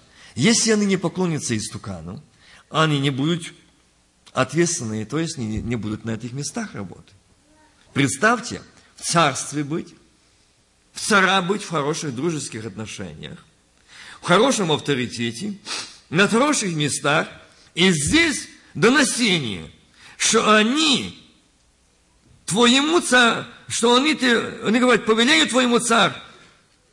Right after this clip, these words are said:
богам твоим не служат, и золотому истукану, который поставил, не поклоняются». Тогда Навуходоносор, Навуходоносор во гневе и ярости повелел принести Сид-, привести Сидраха, Мисаха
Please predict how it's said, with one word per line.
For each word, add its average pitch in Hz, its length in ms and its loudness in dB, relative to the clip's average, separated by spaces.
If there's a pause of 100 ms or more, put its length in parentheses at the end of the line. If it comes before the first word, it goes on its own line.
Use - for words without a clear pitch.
богам 208 560 4
твоим 208 380 2
не 311 120 4
служат, 170 640 0 (580)
и 160 80 4
золотому 190 460 4
истукану, 202 520 2
который 175 260 2
поставил, 143 500 -2
не 156 460 2
поклоняются». 131 1080 -6 (1080)
Тогда 131 300 2
Навуходоносор, 165 920 0
Навуходоносор 165 680 -2
во 147 160 -2
гневе 185 460 -4 (240)
и 123 100 0
ярости 202 520 2
повелел 170 380 0
принести 185 540 -2
Сид-, 151 320 -6 (180)
привести 190 840 0 (240)
Сидраха, 131 720 -2 (200)
Мисаха 117 640 -4